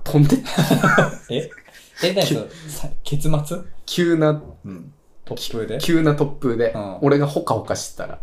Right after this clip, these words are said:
Speaker 1: みんな、
Speaker 2: うん。
Speaker 1: あ、なんか、あり、嬉しいな、みたいな。
Speaker 2: まあ、その夫婦も来てくれて、
Speaker 1: そうそうそうそ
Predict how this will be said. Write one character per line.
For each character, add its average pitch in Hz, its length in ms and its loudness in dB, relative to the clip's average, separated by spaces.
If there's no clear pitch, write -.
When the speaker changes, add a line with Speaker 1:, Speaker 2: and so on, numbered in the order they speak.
Speaker 1:
み 143 100 4
ん 151 140 2
な、 151 80 2
Speaker 2:
う - 20 2
ん。 147 140 -4
Speaker 1:
あ、 147 160 -4
な 143 140 0
ん 135 60 -2
か、 - 220 -6
あ 123 100 -12
り、 131 180 -8
嬉 120 220 -2
し 165 160 -2
い - 20 -4
な、 107 100 -6
み - 20 -6
た 107 60 -6
い - 20 -6
な。 107 60 0
Speaker 2:
ま 104 80 -2
あ、 - 20 -6
そ 120 100 -6
の 120 80 -4
夫 147 160 0
婦 139 80 -2
も 123 80 -4
来 - 80 -12
て 151 100 0
く 139 120 0
れ 120 80 -2
て、 - 40 -6
Speaker 1:
そ - 40 -12
う - 20 -6
そ 160 60 2
う - 20 4
そ 117 140 4
う - 20 -2
そ - 140 -6